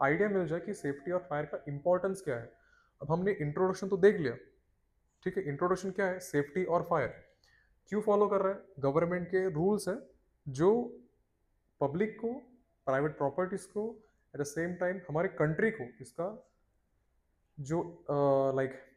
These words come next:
growth होता है, ये फॉलो करने से destruction हो रहा है, अगर कुछ damage हो रहा है, तो इसका वापस liability government को ही होता है, नुकसान government को ही होता है। तो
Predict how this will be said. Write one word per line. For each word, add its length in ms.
growth 360
होता 180
है, 100
ये 60
फॉलो 300
करने 260
से 240
destruction 460
हो 140
रहा 100
है, 60
अगर 140
कुछ 300
damage 420
हो 100
रहा 100
है, 80
तो 120
इसका 280
वापस 460
liability 480
government 400
को 60
ही 60
होता 220
है, 80
नुकसान 320
government 440
को 80
ही 60
होता 260
है। 40
तो 400